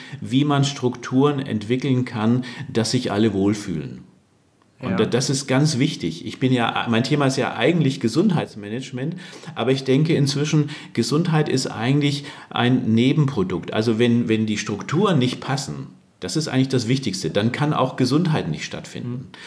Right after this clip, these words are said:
Speaker 2: Mhm.
Speaker 1: Und, und wenn Strukturen passen, also wenn man gut im Gespräch ist und, und angstfrei miteinander reden kann und dass Mitarbeitende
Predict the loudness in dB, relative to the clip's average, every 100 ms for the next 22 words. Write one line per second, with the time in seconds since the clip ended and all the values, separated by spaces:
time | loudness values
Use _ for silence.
0 | -14 -4 -2 0 2 2 4 2 2 -4
1 | -8 -8 -4 0 2 0 -4 -10 -8 -6
2 | -4 -4 -4 -2 0 -2 -2 -2 0 0
3 | -2 -2 2 2 2 -2 -8 -8 -8 -6
4 | -6 -4 0 2 0 -4 -6 -4 -4 -4
5 | -4 -2 -2 -2 -2 -4 -12 -10 0 2
6 | 2 0 -2 -6 -12 -12 -8 -8 -6 -6
7 | -6 -6 -8 -8 -8 -6 -8